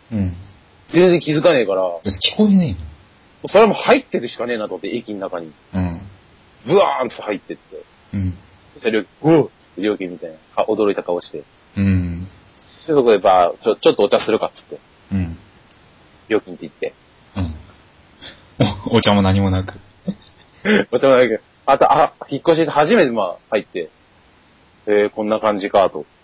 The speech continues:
Speaker 1: そんな感じだったな、そういえば。
Speaker 2: で、見て、で、で、そうだね。俺らがバイトあったから。
Speaker 1: そうなんだよね。バイトあったんだよね。
Speaker 2: いや、でもあのね、冷凍食品を俺も買おうと思う、明日。
Speaker 1: <laughs> それ好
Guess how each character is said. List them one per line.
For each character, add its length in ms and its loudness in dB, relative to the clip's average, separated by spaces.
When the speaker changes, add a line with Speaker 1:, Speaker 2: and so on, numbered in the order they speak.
Speaker 1:
そ 180 -8
ん 80 -2
な 80 -4
感 160 -4
じ 80 -6
だ 60 -6
っ 20 -14
た 140 -14
な、 80 -10
そ 160 -6
う 60 -10
い 40 -12
え 20 -14
ば。 120 -18
Speaker 2:
で、 80 -4
見 160 0
て、 440 4
で、 440 0
で、 180 6
そ 140 4
う 40 8
だ 100 6
ね。 200 0
俺 120 8
ら 100 8
が 80 6
バ 140 4
イ 40 2
ト 80 2
あ 20 0
っ 60 -6
た 100 -4
か 100 -4
ら。 140 -6
Speaker 1:
そ 200 0
う 40 6
な 140 4
ん 40 -4
だ 80 -8
よ 60 -10
ね。 20 -10
バ 140 -4
イ 40 -4
ト 80 -2
あ 40 -6
っ 60 -14
た 120 -2
ん 60 -2
だ 60 -6
よ 60 -12
ね。 240 -14
Speaker 2:
い 40 0
や、 60 4
で 60 0
も 180 2
あ 60 0
の 140 2
ね、 240 2
冷 180 4
凍 140 4
食 200 0
品 140 0
を 120 -2
俺 160 2
も 140 -2
買 240 4
お 60 6
う 40 2
と 200 -2
思 180 -4
う、 40 -4
明 100 0
日。 100 -10
Speaker 1:
<laughs> 200 0
そ 80 -6
れ 80 -4
好 40 -8